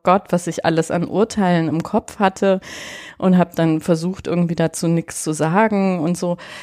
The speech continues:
Ähm, und im Nachhinein denke ich, es ist so lachhaft, was man, also wirklich, wie ich andere Mütter beurteilt hab,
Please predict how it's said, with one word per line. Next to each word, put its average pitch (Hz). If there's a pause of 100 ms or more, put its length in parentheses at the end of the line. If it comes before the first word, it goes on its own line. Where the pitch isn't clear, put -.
(200)
Ähm, 170
und 160
im 156
Nachhinein 165
denke 165
ich, 175
es -
ist -
so 175
lachhaft, 175
was 156
man, 165
also 147
wirklich, 160
wie 156
ich -
andere 190
Mütter 208
beurteilt 180
hab, -